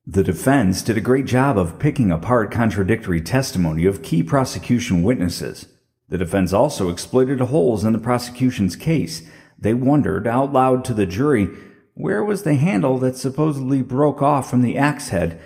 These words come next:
that the state hauled into court and claimed was part of the murder weapon?"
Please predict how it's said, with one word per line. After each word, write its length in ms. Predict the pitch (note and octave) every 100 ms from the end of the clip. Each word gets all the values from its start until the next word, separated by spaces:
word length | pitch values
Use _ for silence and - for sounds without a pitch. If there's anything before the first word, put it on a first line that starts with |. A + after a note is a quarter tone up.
| - _
that 160 | - -
the 80 | F#2+
state 380 | - D3 B2+
hauled 400 | - - C3+ C3
into 180 | B2+ A2+
court 340 | - D3 C3 A2
and 160 | G#2+
claimed 300 | - B2+ B2+
was 260 | A2+ A2 -
part 300 | - C3 C3
of 80 | G#2
the 60 |
murder 360 | G#2 B2+ A2+ G2
weapon?" 400 | F2+ E2 D#2